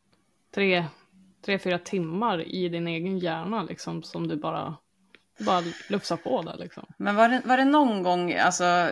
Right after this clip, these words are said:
Speaker 2: under den här tiden som du kände så här, för jag vet att du, du kände ju aldrig att det här kommer inte att gå, men var det någon
Speaker 1: Mm.
Speaker 2: gång du kände, liksom, att, "Åh, shit, det här känns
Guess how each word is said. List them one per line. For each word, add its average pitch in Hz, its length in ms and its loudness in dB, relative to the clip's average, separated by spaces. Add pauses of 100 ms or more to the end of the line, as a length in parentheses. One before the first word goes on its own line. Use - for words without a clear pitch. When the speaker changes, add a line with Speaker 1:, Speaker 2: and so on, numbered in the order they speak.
(180)
Speaker 2:
under 185 400 2
den 160 100 0
här 170 100 4
tiden 170 460 0
som 165 140 -2
du 165 80 0
kände 165 380 -2
så 160 100 0
här, 143 340 4 (120)
för 208 80 2
jag 202 80 6
vet 208 220 2
att 175 100 -4
du, 160 200 -2
du 175 140 -6
kände 180 320 0
ju 175 60 4
aldrig 175 320 4
att - 280 0
det 156 100 -8
här 151 120 2
kommer 151 220 -2
inte 147 180 -4
att 147 80 -4
gå, 156 320 0
men 175 260 2
var 196 120 4
det 196 60 0
någon 208 180 4
Speaker 1:
Mm. 180 140 0
Speaker 2:
gång 165 220 2
du 160 100 -2
kände, 151 360 0
liksom, 147 300 0
att, 143 220 0 (220)
"Åh, 165 140 -6
shit, - 640 -6
det 165 60 -6
här 160 160 -4
känns 147 300 -4